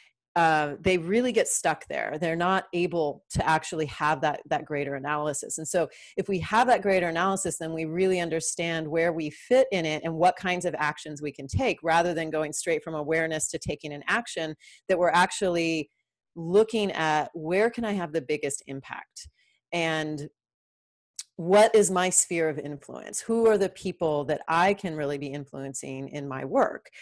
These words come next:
And so I think as business people, as entrepreneurs, as people that are maybe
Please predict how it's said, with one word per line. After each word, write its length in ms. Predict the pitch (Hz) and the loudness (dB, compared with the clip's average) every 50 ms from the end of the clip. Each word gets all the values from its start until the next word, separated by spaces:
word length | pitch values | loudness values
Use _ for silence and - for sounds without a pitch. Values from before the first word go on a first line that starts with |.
| - - - - - - - | -20 -20 -20 -20 -14 -6 -2
And 140 | 180 180 - | -2 2 4
so 80 | 202 | 4
I 60 | 180 | 4
think 180 | 190 202 190 190 | 4 4 4 2
as 140 | 175 151 143 | 2 0 2
business 560 | - 190 196 190 196 190 - - - - - _ _ _ _ _ _ _ - | 2 2 2 2 2 0 0 -2 -4 -6 -6 _ _ _ _ _ _ _ -12
people, 680 | - 214 196 196 - 190 180 175 170 170 170 170 165 - | -6 -4 -4 0 2 4 4 6 6 6 6 4 4 4
as 220 | 156 151 151 156 | 4 2 2 2
entrepreneurs, 960 | 143 139 - - - 165 165 180 190 185 180 170 175 170 165 170 160 160 147 - - | 0 -6 -8 -8 -6 -4 0 0 2 2 4 4 4 4 4 4 4 2 0 0 0
as 400 | 147 135 135 135 135 139 - - - | 0 0 2 0 0 -2 -4 -8 -10
people 380 | - 175 151 - - 151 147 143 | -8 -8 -8 -4 -4 -2 -2 0
that 300 | 135 147 143 147 139 - _ _ - | 0 2 2 2 0 -2 _ _ -2
are 540 | 156 147 143 143 143 143 147 143 139 143 - - _ _ - | 0 2 4 4 4 4 2 2 0 0 -4 -8 _ _ -10
maybe 320 | 170 165 160 151 147 147 | -6 -4 -4 -4 -4 -4